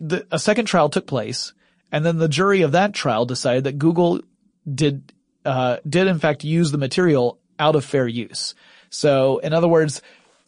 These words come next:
again, Oracle loses, right? Google gets the exoneration by saying, "Well, yeah, it was copyrighted material, but the way you used it is totally fair use."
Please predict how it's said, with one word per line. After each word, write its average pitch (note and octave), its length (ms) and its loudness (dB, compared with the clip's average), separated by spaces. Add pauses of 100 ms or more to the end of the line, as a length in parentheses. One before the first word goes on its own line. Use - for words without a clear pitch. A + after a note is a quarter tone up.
again, D#3 560 0
Oracle D3+ 420 2
loses, D#3 440 -2
right? C#3 320 -2
Google D#3+ 420 2
gets C#3+ 440 -4
the C3+ 460 -2
exoneration D3 720 0
by A2+ 80 -6
saying, C3+ 300 -4
"Well, C#4 360 -2 (180)
yeah, C#3+ 440 0
it - 80 -8
was F3 140 -2
copyrighted E3+ 500 0
material, A#2 560 -10 (100)
but C3 300 -2
the E3 60 -2
way F3 140 2
you F3+ 140 0
used D3 360 0
it C#3 180 0 (220)
is C3 100 -10
totally C#3+ 260 2
fair B2 180 -4
use." - 440 -10